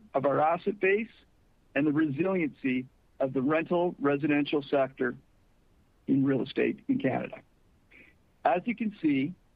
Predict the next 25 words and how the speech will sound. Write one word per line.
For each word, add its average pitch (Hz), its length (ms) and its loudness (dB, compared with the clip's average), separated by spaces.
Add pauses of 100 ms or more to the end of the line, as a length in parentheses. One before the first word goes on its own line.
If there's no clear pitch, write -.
we 147 100 0
generated 156 540 0
strong 170 340 2
increases 190 460 -2
in 185 60 0
revenues, 127 520 2 (680)
N 160 140 2
O 180 200 2
I, 147 340 0 (280)
and 123 100 -2
N 143 140 0
F 175 160 -4
F 190 180 -2
O 135 320 2 (140)
in 123 120 -2
twenty 151 320 0
twenty 135 480 0 (280)
compared 127 380 0
to 110 80 -6
the 107 80 -6
prior 117 340 0
year. - 300 -2 (1040)
These 135 220 0
record 185 380 0
results 151 540 0